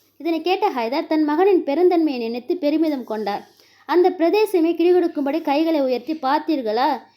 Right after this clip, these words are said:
என் திப்புவை? என்னைப் போலவே பெண்களையும் குழந்தைகளையும் என்றும் அவன் சிறைபிடிக்க மாட்டான்" என்று கூவினார். பெத்தனூர் ராஜா திப்புவின் முன்னால் மண்டியிட்டு சொன்னார்,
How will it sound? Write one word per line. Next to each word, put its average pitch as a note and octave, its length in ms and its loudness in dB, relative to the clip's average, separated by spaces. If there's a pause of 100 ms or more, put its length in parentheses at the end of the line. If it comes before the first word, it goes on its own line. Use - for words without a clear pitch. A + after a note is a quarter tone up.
(120)
என் C#4+ 220 -6
திப்புவை? D4+ 640 0 (200)
என்னைப் F4 400 2
போலவே C#4+ 380 -2
பெண்களையும் D#4 640 0
குழந்தைகளையும் D4+ 680 0
என்றும் D4 300 -2
அவன் C#4 240 -4
சிறைபிடிக்க D4 480 -4
மாட்டான்" A3 380 -8 (380)
என்று D#4+ 360 0
கூவினார். A#3+ 420 -4 (440)
பெத்தனூர் F4+ 360 4
ராஜா B3+ 260 0
திப்புவின் E4 520 2
முன்னால் B3+ 300 -2
மண்டியிட்டு C4 500 -4
சொன்னார், A3 340 -6